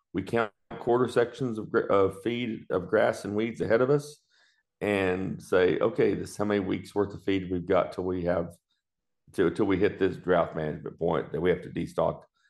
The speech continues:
X percentage." So that's how we look at it. We look at it as a, as a, as an inventory management deal as much as anything,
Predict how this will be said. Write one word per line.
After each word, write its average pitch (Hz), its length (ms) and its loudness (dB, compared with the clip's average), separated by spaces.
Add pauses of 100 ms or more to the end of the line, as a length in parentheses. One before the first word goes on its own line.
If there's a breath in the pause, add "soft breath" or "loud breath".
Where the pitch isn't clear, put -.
(140)
X 76 200 -6
percentage." - 680 -10 (1900)
So 104 80 2
that's 113 280 4
how 104 160 4
we 98 140 2
look 90 220 -4
at 71 140 0
it. 57 80 -2
We 104 100 0
look 113 200 0
at 85 200 4
it 90 40 2
as 90 140 -4
a, 90 180 -2 (520 soft breath)
as 92 180 2
a, - 240 -4
as 95 180 2
an - 80 -2
inventory 107 480 2
management 95 520 0
deal 90 120 2
as 87 120 -2
much 90 200 -4
as 78 120 -6
anything, - 520 -4